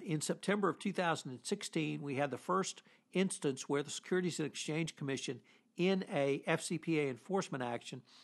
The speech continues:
specifically mentioned, uh, ongoing monitoring. They called it transaction monitoring, but it was around gifts, travel, and entertainment by Key Energy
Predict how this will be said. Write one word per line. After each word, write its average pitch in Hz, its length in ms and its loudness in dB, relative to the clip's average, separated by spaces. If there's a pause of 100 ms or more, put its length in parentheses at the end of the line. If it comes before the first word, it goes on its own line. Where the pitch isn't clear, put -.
(360)
specifically 180 600 2
mentioned, 151 500 0 (240)
uh, 120 420 -2 (280)
ongoing 147 440 4
monitoring. 139 460 -2 (340)
They 170 100 2
called 202 240 2
it 190 100 -2
transaction 160 600 0
monitoring, 113 520 -6 (300)
but 180 100 2
it 185 40 6
was 185 160 4
around 175 340 4
gifts, 185 260 2
travel, 160 380 2
and 139 100 -2
entertainment 143 640 -2 (340)
by 147 220 4
Key 170 380 2
Energy 131 460 0